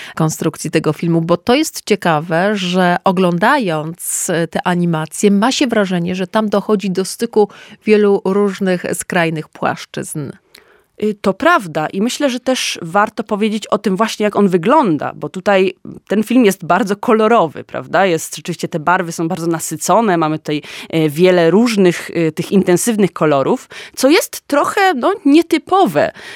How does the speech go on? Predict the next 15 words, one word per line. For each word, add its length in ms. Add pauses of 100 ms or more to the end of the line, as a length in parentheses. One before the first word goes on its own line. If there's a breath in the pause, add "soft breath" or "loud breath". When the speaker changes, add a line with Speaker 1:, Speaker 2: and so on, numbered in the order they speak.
Speaker 2:
e, 100
jak 220
dla 160
opowieści 760
o 320
czasach, 560
e, 220
o 80
drugiej 300
wojnie 280
światowej, 580
prawda? 240
O 60
Speaker 1:
Tak. 60
Speaker 2:
Holokauście, 800